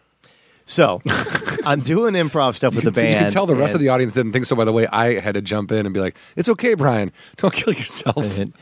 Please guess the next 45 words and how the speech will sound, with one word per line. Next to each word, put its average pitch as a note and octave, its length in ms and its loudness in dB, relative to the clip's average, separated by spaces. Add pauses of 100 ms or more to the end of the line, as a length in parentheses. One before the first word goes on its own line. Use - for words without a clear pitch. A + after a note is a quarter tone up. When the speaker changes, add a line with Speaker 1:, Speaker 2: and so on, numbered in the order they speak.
(240)
Speaker 1:
it E3+ 180 0
was F3 260 0
just, E3 200 0
you D4 60 0
know, A#3 180 2
it C4+ 40 2
was B3+ 140 2
one C4 120 0
of B3 60 0
those B3+ 140 0
things A3+ 240 0
where A#3+ 60 0
you're G#3+ 80 4
like, F#3 180 2
and A3 160 2
I C#4 60 2
don't A3 140 0
care. F#3+ 160 0
Again, C#3+ 360 2
it C3 120 0
didn't D#3 240 0
bother A#2 360 2
me. F#2+ 100 -2
I G2 60 0
was A2 160 2
not A#2+ 140 -2
sad A#2 500 2
on G2 200 -4
stage. F#2+ 340 -2
We've G#2+ 160 0
all A#2 160 4
had, G#2+ 160 2
this A#2 180 0
was G2+ 120 -4
not G#2+ 280 2
my G2+ 160 0
worst F#2+ 320 -2
moment. F2 300 0
I G#2 80 2
will F#2+ 120 0
share G2+ 200 0
that F2 220 -2
some F#2+ 160 0
other F2+ 180 2
day. D2 280 -4